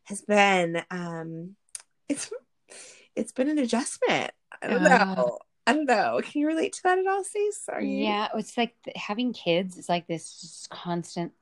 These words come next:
Speaker 2: letting go. 'Cause at the
Speaker 1: Constant.
Speaker 2: beginning, you have to be, like,
Speaker 1: Right.
Speaker 2: so crazy. You have to, like,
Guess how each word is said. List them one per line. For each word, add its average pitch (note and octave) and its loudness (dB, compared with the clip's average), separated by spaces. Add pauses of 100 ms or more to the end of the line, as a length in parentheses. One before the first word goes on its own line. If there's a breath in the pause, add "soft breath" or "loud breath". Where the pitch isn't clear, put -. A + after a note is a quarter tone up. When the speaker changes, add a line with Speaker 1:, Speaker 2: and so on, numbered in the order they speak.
Speaker 2:
letting D#3+ -6
go. - -8
'Cause B3 8
at A3+ -2
the F#3+ 2
Speaker 1:
Constant. - -
Speaker 2:
beginning, A3+ 6
you G#3 2
have - -4
to G3+ -4
be, E3+ -6
like, D#3+ -2
Speaker 1:
Right. C#4 2
Speaker 2:
so A3+ -2
crazy. A3 -8
You E3 -6
have F#3 -8
to, G#3 -12
like, G3 -6